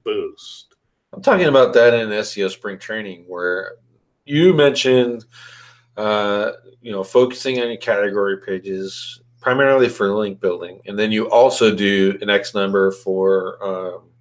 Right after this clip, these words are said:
Speaker 2: for your product pages. You actually gave the number out and, and how much you, you do, and it, it's increasing. Uh, it's like site-wide, it works a lot better. You can promote more content.
Speaker 1: Yeah,
Speaker 2: I
Speaker 1: yeah.
Speaker 2: kinda like that.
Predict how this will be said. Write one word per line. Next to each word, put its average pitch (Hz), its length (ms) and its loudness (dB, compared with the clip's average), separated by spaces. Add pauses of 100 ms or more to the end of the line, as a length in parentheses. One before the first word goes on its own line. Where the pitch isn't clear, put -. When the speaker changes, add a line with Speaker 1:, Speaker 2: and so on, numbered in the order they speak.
(1300)
Speaker 2:
for 123 220 4
your 110 100 4
product 127 380 4
pages. 104 460 0
You 123 80 6
actually 135 280 2
gave 117 260 2
the 104 80 -4
number 101 360 0
out 85 380 -6
and, 95 480 -10
and 95 180 -12
how 107 140 -6
much 104 340 -12
you, 95 160 -18 (340)
you 95 160 -12
do, 95 580 -6
and 92 120 -8
it, 95 180 -8
it's 104 220 -12
increasing. 101 720 -8 (400)
Uh, 90 200 -6 (840)
it's - 160 -8
like 104 180 2
site-wide, 104 540 4
it 98 100 2
works 104 340 0 (100)
a 110 40 -2
lot 98 240 2
better. 104 320 4
You 95 220 -8
can 90 160 -16
promote 90 340 -16
more 85 140 -14
content. 101 360 -8 (400)
Speaker 1:
Yeah, 135 400 2
Speaker 2:
I - 60 -2
Speaker 1:
yeah. 131 200 4
Speaker 2:
kinda - 180 4 (160)
like - 140 -20
that. 95 360 0